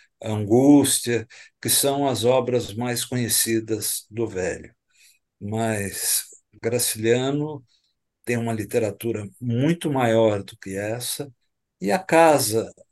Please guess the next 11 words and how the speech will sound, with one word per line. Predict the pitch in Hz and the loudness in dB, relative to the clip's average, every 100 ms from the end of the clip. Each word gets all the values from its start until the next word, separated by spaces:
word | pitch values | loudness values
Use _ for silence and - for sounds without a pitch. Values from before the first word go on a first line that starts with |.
| _ _ 135 | _ _ -8
onde | 131 117 | -8 -8
tudo | - 175 143 | -6 -4 0
isso, | 135 127 123 - 101 - _ _ _ _ 113 110 - | 0 0 -2 -4 -6 -12 _ _ _ _ -12 -10 -8
é, | - 110 104 95 - | -6 -4 -4 -8 -6
pode | - 120 120 | 0 2 2
ser | - 95 | 0 2
lido, | 117 143 147 98 | 2 0 0 -2
pode | 113 113 | -2 0
ser | - 113 | -2 -4
comprado, | 107 95 117 117 123 135 135 - | -8 -6 0 0 -2 -6 -12 -10
é | - 110 113 | -2 -2 -2